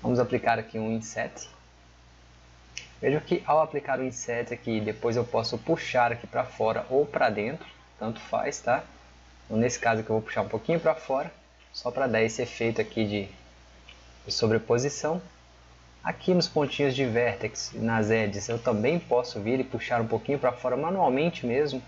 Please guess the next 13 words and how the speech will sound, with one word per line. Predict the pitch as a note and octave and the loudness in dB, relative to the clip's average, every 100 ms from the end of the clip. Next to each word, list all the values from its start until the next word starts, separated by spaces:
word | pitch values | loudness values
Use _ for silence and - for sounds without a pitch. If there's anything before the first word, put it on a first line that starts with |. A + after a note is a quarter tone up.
| - - - - - - - - | -14 -20 -20 -20 -20 -20 -20 -16
Então, | - | -10
vocês | - A2+ | -4 0
vão | A#2+ | 2
notar | A#2+ A2 G#2+ G#2 | 2 2 2 2
aí | G#2 | 0
que | A2 | -2
manualmente | A2 B2+ C#3+ A#2 A2 A2+ - - - - - - - | -2 2 4 4 4 2 -4 -12 -18 -20 -20 -20 -20
nós | - | -14
podemos | - A2+ A2 A2+ | -2 2 4 4
deformar | A2 - - A2 G2 A2+ C#3+ | 2 0 -2 -2 0 0 2
os | A2+ | 0
nossos | G2+ G2+ G#2 | -2 -4 -2
objetos. | A2 A2 G2 G2+ C#3 - | 0 0 -2 -4 -4 -6